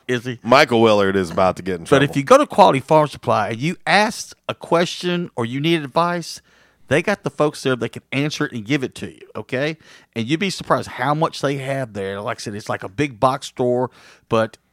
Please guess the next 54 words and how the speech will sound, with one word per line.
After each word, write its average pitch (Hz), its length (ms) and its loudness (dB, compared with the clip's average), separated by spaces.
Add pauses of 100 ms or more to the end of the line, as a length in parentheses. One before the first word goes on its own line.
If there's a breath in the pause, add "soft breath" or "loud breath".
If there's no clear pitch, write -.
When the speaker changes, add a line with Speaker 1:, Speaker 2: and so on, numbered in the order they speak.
(160)
Speaker 1:
you 120 80 -8
know, 104 300 -6
not 131 200 0
the 139 100 -10
same 127 260 0
mentality. 104 720 -6
But 107 180 -6
the - 80 -14
thing 143 240 -2
is, 139 160 -6
you 110 100 -4
go 123 220 2
online 123 420 0 (200 soft breath)
to - 80 -20
quality 117 240 -4
farm 117 200 0
supply 107 360 -8
dot 113 240 -2
com, 113 320 -4
or 104 80 -6
you 107 160 -14
can 90 80 -16
find 107 240 -4
them 107 80 -4
on 90 60 -10
Facebook - 420 -8
or - 60 -8
Twitter. 104 360 -4 (420 soft breath)
You, 113 200 -4
you 113 120 -4
can 104 120 -8
order 165 340 4
online, 139 380 4
get 113 120 -12
free 123 200 -6
shipping 131 400 -4
on 98 80 -6
certain 120 300 -2
items. 113 380 -2 (280 soft breath)
But 110 100 -6
go 226 240 6
by 160 240 8
the 127 80 -2
store 107 300 2
right 139 200 2
there 156 140 0
on 120 80 2
Industrial 117 400 -2
Drive, 107 300 -2
right 104 260 -6
by 110 140 -6
U 107 200 -6
P 110 240 -6
S, 113 160 -6